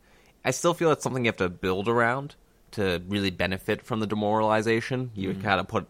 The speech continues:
Speaker 1: one of your four skill points per level into Intimidate if you want this to work, but hey, it's always there for swashbucklers.
Speaker 2: Right. But notice it just came after something that also is gonna take up your swift action slot.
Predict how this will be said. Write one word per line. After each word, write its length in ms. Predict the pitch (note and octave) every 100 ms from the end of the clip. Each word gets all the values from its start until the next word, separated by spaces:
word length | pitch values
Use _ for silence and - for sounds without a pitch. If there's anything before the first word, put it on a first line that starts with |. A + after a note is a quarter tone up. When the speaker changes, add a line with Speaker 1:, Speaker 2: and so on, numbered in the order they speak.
| _
Speaker 1:
one 340 | - G2 G2+ G2+
of 100 | F#2
your 100 | F#2
four 200 | G#2 F#2+
skill 240 | - G2
points 280 | - F#2+ F#2+
per 100 | F#2+
level 280 | F2+ F#2+ G2+
into 300 | G2+ G2+ G2+
Intimidate 500 | - G#2+ G#2+ G#2+ G#2+
if 60 | F#2
you 80 | A2
want 140 | G#2
this 100 | A2+
to 80 | -
work, 280 | A#2 B2 -
but 120 | -
hey, 280 | C3+ E3 G#2 - _ _ _ _
it's 200 | - A2
always 400 | G#2+ A2 A2+ F#2+
there 180 | G2 F#2
for 120 | F#2+
swashbucklers. 840 | F#2 F#2 F2 - - - - G2+ - _
Speaker 2:
Right. 220 | G2 F2+ - - - -
But 80 |
notice 260 | A#2+ C3+ B2
it 80 | F#2+
just 220 | C3+ C3+
came 180 | D3 C#3
after 220 | C3+ A#2+
something 260 | - B2+ A#2+
that 220 | B2+ -
also 320 | A2 A2 - G#2+
is 80 |
gonna 180 | G2 F#2
take 160 | F#2 G2+
up 80 | F#2+
your 100 | -
swift 240 | A2 -
action 340 | F2+ F2+ -
slot. 380 | G#2 - D2+ G1+